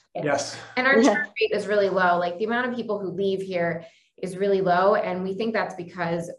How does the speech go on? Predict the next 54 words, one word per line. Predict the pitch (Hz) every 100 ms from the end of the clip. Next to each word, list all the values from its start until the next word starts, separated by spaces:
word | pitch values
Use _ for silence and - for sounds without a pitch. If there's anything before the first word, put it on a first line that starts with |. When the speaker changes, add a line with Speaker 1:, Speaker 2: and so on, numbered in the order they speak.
| _ _ _
Speaker 1:
we're | - 190 185 175
really | 202 208 196
good | 190
at | 175 165
communicating | 190 190 175 190 185 185
our | 233 254
expectations | 247 240 233 226 220 208
and | 180
what | 180
we | 180
want. | 175 190 180 185
We | 190
only | 185 196 190
hire | 185 185 190
top | 185 165 -
agents. | 214 214 220 214 196 - _ _ -
We | 196
only | 185
hire | 180 180 175 170
really | 175 165
great | 165 - -
people. | 220 - 202 190 - - _
So | - 208 202
they | 220
know | 240 214 214
when | 202
they're | 180
coming | 180 180 180 180
here | 165
that | 165 170
we |
expect | 180 - 180 -
them | 165
to | 160
be | 147
here | 160 -
for | -
a | 143
long | 127 107
time. | 170 - 113
And | - 175 175 170
they're | 180 175 175
kind | 175
of | 165
signing | 165 160 156 160
on | 160 165
for | 156
that. | 156 156 -
And | 170
they're | 170 165
excited | - - 240 240 143
about | - 98 -
that. | 147 170
They, | 196